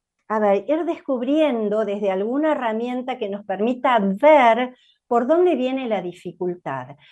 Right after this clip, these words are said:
Y una vez que nosotros ubicamos por dónde viene la dificultad, ahí concretamente, bueno, ver cuál es toda, cómo le doy batalla a esto, digamos, cómo transmuto, cómo deconstruyo esto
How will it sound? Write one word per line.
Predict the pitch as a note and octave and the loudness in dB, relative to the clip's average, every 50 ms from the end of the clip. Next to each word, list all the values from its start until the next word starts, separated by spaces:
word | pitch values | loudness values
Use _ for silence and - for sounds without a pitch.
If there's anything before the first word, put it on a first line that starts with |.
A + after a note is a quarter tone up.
| _ _ - | _ _ -4
Y | B3 C#4 | 0 2
una | D#4 F4 E4+ | 4 4 6
vez | F4 F4 E4+ | 4 2 2
que | E4+ - D#4 | 2 2 4
nosotros | C#4+ C4+ C4+ C4 C4 - - F4 E4+ E4+ A#3+ A3 G#3+ - A3+ | 4 4 4 2 0 0 0 0 0 2 -2 -4 -4 -4 -4
ubicamos | G3+ G#3 G3+ G#3 C#4+ D4 C#4+ A#3 G#3+ | -2 -2 -2 2 2 2 2 2 -2
por | A3 G3+ F3 E3+ | -2 -6 -4 -2
dónde | G3+ A#3 C4 C4 B3+ A3 | -2 -2 0 0 -2 -2
viene | A3 A#3 A#3+ B3+ B3 | -2 -2 -4 -4 -2
la | A#3 A#3 G#3+ | 0 0 0
dificultad, | G#3 G#3 G#3 - G3+ G3 - G#3 G#3 G#3+ G#3+ A3+ G3+ F#3+ D3+ - - - _ _ _ _ - | 0 -2 -6 -6 -12 -8 -6 -4 -4 -2 0 2 2 2 0 -2 -6 -20 _ _ _ _ 0
ahí | A3+ C4+ E4 F4+ F4+ | 2 4 4 4 2
concretamente, | F#4 F4 D#4+ D4 - B3+ C4 C4 C4 C4 B3+ C4 C4+ D4 D#4 D#4 D#4+ D4 | 2 2 2 2 2 4 2 4 4 0 -2 0 -2 -2 -2 0 0 0
bueno, | C4+ B3+ A#3 A3 A3 A3 | 2 2 0 0 -2 -2
ver | B3 C#4 C#4+ C#4 C4+ C#4 | 0 0 0 0 -2 -2
cuál | - D4 D#4+ E4+ F4 E4+ - - _ - | 0 2 2 2 0 -2 -6 -8 _ -4
es | C4 C4 A#3+ A3 A3+ - _ _ _ _ _ _ _ _ _ _ _ - | 0 0 0 -2 -2 -8 _ _ _ _ _ _ _ _ _ _ _ 0
toda, | D#4+ E4 E4+ D#4+ E4+ E4+ D4+ - - _ _ _ _ _ | 0 0 2 2 2 0 0 -2 -6 _ _ _ _ _
cómo | - E4 F4 F#4 | 0 2 2 2
le | F4 D#4+ C#4 C4 | 2 2 2 0
doy | C4+ C4+ C4 | 0 -2 -2
batalla | C4 B3 A#3 C4 A#3 A#3+ - - B3+ | -4 -6 -4 -4 -6 -6 -6 -2 0
a | G#3 F#3+ | 0 0
esto, | F3+ F3 - - _ - F3 E3 D#3+ - _ _ - - _ - | 0 -2 -8 -14 _ -12 -10 -10 -10 -12 _ _ -20 -20 _ -6
digamos, | G#3 A3+ A#3 G#3+ G3+ G#3+ G#3+ G#3+ - | -2 0 2 2 2 2 -2 -2 0
cómo | - D#4+ D#4 E4 E4+ F4+ F4 E4+ F4 F4 - _ _ - | 2 4 6 6 6 6 6 4 2 -2 -18 _ _ -4
transmuto, | - B3 B3+ B3 G#3 A3 C4 C4+ D4 D#4+ D#4 C4 G#3+ - - - F#3+ F3+ F3 F3+ - - _ _ _ | -2 0 0 0 -2 0 2 4 4 6 6 4 2 -2 -2 -2 0 0 0 -2 -4 -12 _ _ _
cómo | - D4+ D#4 D#4 E4+ D#4+ D#4 D4 | 2 4 6 8 8 8 8 6
deconstruyo | A#3+ A#3 B3 C4 B3+ - B3 B3 B3 B3 B3 B3 - _ - D4+ F4 G4 F#4 - - F4+ D#4 C4+ | 6 4 2 0 0 0 -2 -2 0 -2 -4 -4 -8 _ -6 -2 -2 -2 -2 -4 -2 0 0 2
esto | C4 C#4+ D#4 - - _ _ - D#4+ D#4+ E4 D#4+ | 2 0 -2 -4 -8 _ _ 0 0 0 0 0